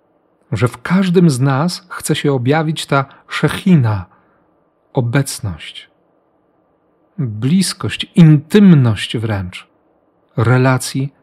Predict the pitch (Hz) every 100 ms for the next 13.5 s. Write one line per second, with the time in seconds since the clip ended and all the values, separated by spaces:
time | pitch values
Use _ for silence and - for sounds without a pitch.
0 | _ _ - 117 117 127 123 - - 127
1 | _ - 113 131 123 117 113 - 107 104
2 | - - _ _ _ _ _ _ _ -
3 | 104 120 147 190 180 147 123 - 135 -
4 | 123 120 143 - 139 - 127 117 143 139
5 | 143 - - - - _ - 104 - 165
6 | 165 - 131 - 120 110 107 - 123 127
7 | - 123 - 165 127 131 117 110 127 -
8 | 127 117 127 123 120 131 - _ _ _
9 | _ _ - 107 135 120 139 156 226 -
10 | 120 104 90 - - _ _ _ _ _
11 | - 131 - - - - 120 104 - -
12 | 117 113 107 - 151 - 143 - 123 -
13 | 113 107 107 101 95